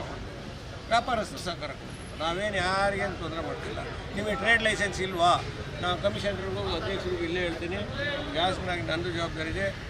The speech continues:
ಸಿ ಟಿ ರವಿ ಇದ್ದಾರೆ, ತಮ್ಮಯ್ಯ ಇದ್ದಾರೆ, ಎಲ್ಲ ಶಾಸಕರು ಸೇರ್ಕೊಂಡು ಹೇಳ್ತಾ ಇರ್ತಕ್ಕಂಥ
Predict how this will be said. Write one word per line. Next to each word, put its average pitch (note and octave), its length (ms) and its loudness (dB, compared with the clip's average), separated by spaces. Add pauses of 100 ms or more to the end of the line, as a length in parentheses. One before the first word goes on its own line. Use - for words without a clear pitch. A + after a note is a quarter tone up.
(120)
ಸಿ F3+ 160 0
ಟಿ F3+ 160 0
ರವಿ F3 260 2
ಇದ್ದಾರೆ, E3+ 260 2 (380)
ತಮ್ಮಯ್ಯ E3+ 440 4
ಇದ್ದಾರೆ, D#3+ 260 0 (440)
ಎಲ್ಲ F3 140 4 (140)
ಶಾಸಕರು E3+ 480 0
ಸೇರ್ಕೊಂಡು G#3 420 0
ಹೇಳ್ತಾ D#3 240 -2
ಇರ್ತಕ್ಕಂಥ C#3 360 -4